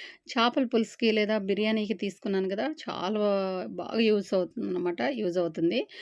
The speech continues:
మనకి ఫ్రై చేసుకునే ఏవైనా ఇలాంటి పులుసు కూరలకైనా చాలా బాగుందన్నమాట. అసలు మాడట్లేదు, బాగుంది.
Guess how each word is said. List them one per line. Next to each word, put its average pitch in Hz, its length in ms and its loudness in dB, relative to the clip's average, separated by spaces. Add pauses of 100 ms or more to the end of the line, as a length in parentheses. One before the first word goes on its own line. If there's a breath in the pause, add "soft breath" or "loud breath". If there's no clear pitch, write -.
(400 loud breath)
మనకి 214 280 0
ఫ్రై 233 360 4
చేసుకునే 202 640 2
ఏవైనా 190 440 2
ఇలాంటి 185 280 2
పులుసు 233 600 -2
కూరలకైనా 190 720 0 (160)
చాలా 240 180 2
బాగుందన్నమాట. 214 600 2 (460)
అసలు 247 200 -2
మాడట్లేదు, 214 800 2
బాగుంది. 196 640 0